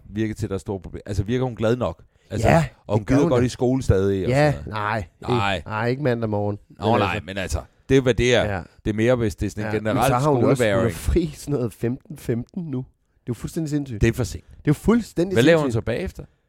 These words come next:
Speaker 2: Jamen, så ryger hun vel. Altså,
Speaker 1: Ja, ja.
Speaker 2: ja. Øh, nej, men så, så gider hun ikke. Men det er også det der med, hun, hendes eftermiddag, hvor det før var sådan, så hold-, så holdt øje med, hvornår hun var fri, og så skulle hun hentes der og sådan noget. Nu ringer hun jo bare sådan,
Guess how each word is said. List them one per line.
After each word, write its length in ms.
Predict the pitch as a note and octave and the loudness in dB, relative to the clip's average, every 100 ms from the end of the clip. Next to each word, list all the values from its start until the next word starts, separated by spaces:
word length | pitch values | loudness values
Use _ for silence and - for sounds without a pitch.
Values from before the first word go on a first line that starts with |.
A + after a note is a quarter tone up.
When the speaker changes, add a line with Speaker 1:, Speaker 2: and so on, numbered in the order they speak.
| _ _ - | _ _ -6
Speaker 2:
Jamen, 140 | A#2 | -2
så 160 | D3 C#3 - F2+ | 0 -2 -4 -6
ryger 160 | B2 D3+ | -2 -2
hun 200 | G#2+ F2+ | -2 -4
vel. 120 | F2 - - | -8 -12 -18
Altså, 160 | - A2 | -6 -2
Speaker 1:
Ja, 160 | G2+ G2 - | -2 -6 -8
ja. 220 | A#2 G#2+ F#2 - - - - - - | -4 -2 -4 -8 -4 -2 -2 -10 -4
Speaker 2:
ja. 260 | B2 A#2+ A2 | -2 2 0
Øh, 60 | G#2 - - - | -2 -8 -10 0
nej, 100 | C3+ | 0
men 60 | C#3+ | 2
så, 280 | F#3 F#3 | 2 0
så 200 | D3+ E3 E3+ | -2 -6 -8
gider 220 | - G3 F#3+ | -2 -2 0
hun 160 | F3+ | -2
ikke. 160 | F3+ - - - | -2 -6 -12 -2
Men 80 | C#3+ | 2
det 60 | |
er 40 | D3+ | 2
også 120 | - | 2
det 80 | F#3+ | -4
der 100 | F3 | -2
med, 80 | C#3+ | -4
hun, 280 | C3+ C#3 - _ _ | -4 -6 -8 _ _
hendes 220 | - C#3 - | -8 -6 0
eftermiddag, 520 | E3 - F#3 D3 B2+ | 0 0 -2 0 -2
hvor 140 | C3+ | -2
det 100 | C#3 | -4
før 200 | - D#3+ | -2 -2
var 120 | C#3 | 0
sådan, 180 | C#3 C#3 | -4 -6
så 140 | D3+ D3 | -4 -2
hold-, 380 | C#3 A#2 - B2+ | -2 -4 -10 -8
så 80 | C#3 | -4
holdt 140 | C3 | 0
øje 80 | B2+ | 0
med, 60 | C3+ | 0
hvornår 120 | C3 | 0
hun 60 | |
var 60 | A#2+ | -2
fri, 280 | - D#3 A#2+ | -2 -2 -2
og 100 | A2+ | -4
så 80 | B2 | -8
skulle 200 | C#3+ A#2 | -8 -2
hun 20 | |
hentes 220 | C3+ D3+ D3 | -2 -2 -4
der 100 | C3+ | -4
og 60 | |
sådan 140 | C3 A#2 _ - D#3+ | -4 -6 _ -10 -2
noget. 0 | |
Nu 100 | F3 C#3+ | 0 0
ringer 180 | D3+ | 2
hun 180 | F#3 D3 | 2 2
jo 60 | B2 | -2
bare 220 | A#2+ C3+ | -2 -4
sådan, 160 | D3+ | -4